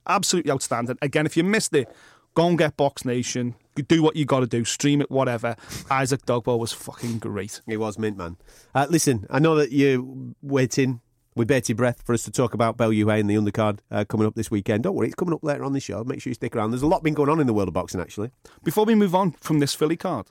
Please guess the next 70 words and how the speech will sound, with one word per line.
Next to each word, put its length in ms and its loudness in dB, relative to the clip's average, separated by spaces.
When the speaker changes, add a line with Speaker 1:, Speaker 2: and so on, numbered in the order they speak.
Speaker 2:
Hmm. 160 0
Speaker 1:
can 100 0
I 40 2
ask 140 -2
you 60 -2
about 60 -2
the 80 -8
kid 160 0
who 40 -2
stayed, 280 0
who 180 -2
stayed 300 -2
down? 200 0
Speaker 2:
Fucking 280 0
mega, 200 -2
that, 60 -4
Speaker 1:
That 140 -2
Speaker 2:
wasn't 160 4
it? 20 0
Speaker 1:
Desmond 260 4
Nicholson. 440 0
Speaker 2:
That 100 -4
was 140 -2
mega. 320 2
Speaker 1:
So 140 2
this 180 0
was 140 2
being 260 4
built 320 2
up. 300 0
It 160 2
was, 180 2
uh, 300 4
Stevie 300 0
Lillis, 300 2
actually. 540 0
I'd 140 0
heard 200 2
Stevie 300 0
Willis 240 4
talking 320 0
about 220 0
it, 80 -4
and 80 0
he 80 4
was 120 2
saying 300 2
the 80 -2
whole 260 2
of 60 2
Philadelphia, 800 0
never 160 -2
mind 160 2
the 60 2
world 180 2
title 160 -2
fight, 160 -6
the 60 0
whole 160 4
of 60 -2
Philadelphia 580 2
is 100 -4
fucking 380 -8
locked 380 -4
in 180 -4
for 120 -4
these 180 2
two 160 0
sub-, 400 0
super 180 0